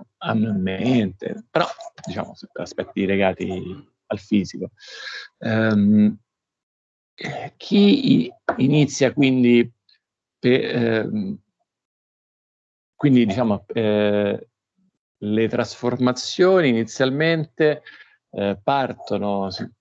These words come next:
in-, certamente da, eh, dove ci poniamo noi, cioè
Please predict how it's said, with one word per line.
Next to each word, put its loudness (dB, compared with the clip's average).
in-, -2
certamente 0
da, 0
eh, 0
dove 2
ci -6
poniamo 0
noi, -6
cioè -2